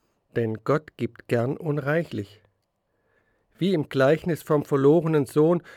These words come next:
muss dieser nicht einmal an die Tür klopfen und um seine Rettung bitten. Der Vater läuft ihm entgegen, nimmt ihn in die Arme und schenkt ihm alles, was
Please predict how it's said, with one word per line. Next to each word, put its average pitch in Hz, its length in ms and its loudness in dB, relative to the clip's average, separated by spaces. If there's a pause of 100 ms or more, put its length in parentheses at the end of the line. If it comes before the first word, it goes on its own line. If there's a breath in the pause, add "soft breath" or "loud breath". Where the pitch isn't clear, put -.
(140 loud breath)
muss 156 220 -2
dieser 170 300 -2
nicht 180 360 -4
einmal 151 380 0
an 143 160 -4
die 135 180 -8
Tür 190 280 -6
klopfen 147 480 -4
und 151 260 -6
um 147 100 -2
seine 135 380 -2
Rettung 156 340 -6
bitten. 107 340 -6 (1080)
Der 120 100 -4
Vater 151 440 -2
läuft 160 380 0
ihm 165 200 -4
entgegen, 147 640 -6 (760)
nimmt 143 380 -2
ihn 147 160 -4
in 120 160 -4
die - 160 -10
Arme 143 420 0 (800)
und 113 240 -8
schenkt 151 400 -2
ihm 120 260 -6
alles, 135 560 -2
was 113 240 -6